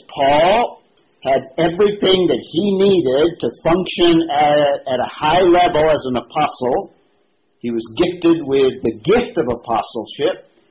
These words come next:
and also the office of apostleship. Even though we do not have that office, we can apply that principle in that God has given us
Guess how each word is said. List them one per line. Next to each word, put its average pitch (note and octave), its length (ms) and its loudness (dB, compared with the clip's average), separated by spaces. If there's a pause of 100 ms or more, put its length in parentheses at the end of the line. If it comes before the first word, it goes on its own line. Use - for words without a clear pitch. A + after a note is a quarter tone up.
(140)
and D3+ 400 0 (120)
also C3+ 380 -4
the A#2 200 -4
office D#3+ 560 -2
of G#2+ 160 -6
apostleship. A2+ 840 -8 (380)
Even D#3 280 2
though C#3+ 240 2
we E3+ 600 0
do C#3 100 -6
not C3 260 -2
have C3+ 220 0
that A#2+ 180 0
office, C#3+ 480 0 (120)
we C3+ 120 -6
can C3 200 -2
apply D3 500 0
that C3+ 320 -2
principle D3 1000 0 (400)
in E3 280 4
that B2 200 0
God D3+ 320 2
has D3 160 -4
given C3 260 -4
us C3 140 -4